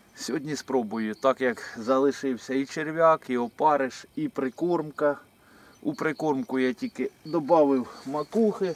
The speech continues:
Зараз вам покажу, що в мене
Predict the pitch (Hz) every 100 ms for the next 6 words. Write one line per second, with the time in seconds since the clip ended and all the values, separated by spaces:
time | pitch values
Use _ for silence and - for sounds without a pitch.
0 | - 139 165 151 127 139 131 131 131 139
1 | 165 185 180 - _ _ _ _ _ _
2 | _ _ _ - 320 302 151 147